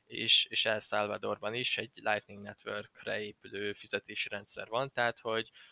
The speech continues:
ha úgy tetszik, ennek már van egy, ö, egy real life, ö,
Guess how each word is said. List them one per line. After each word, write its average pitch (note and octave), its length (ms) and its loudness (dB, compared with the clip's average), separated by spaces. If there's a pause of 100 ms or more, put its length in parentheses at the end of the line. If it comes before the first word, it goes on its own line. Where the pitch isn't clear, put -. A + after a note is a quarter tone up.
(140)
ha - 120 -2
úgy C3 120 2
tetszik, - 320 2
ennek A#2+ 260 2
már A#2+ 220 2
van A#2 180 0
egy, G#2+ 380 0
ö, G#2+ 340 2 (460)
egy A#2 200 -4
real G#2 440 6
life, - 460 -4
ö, G2 380 -4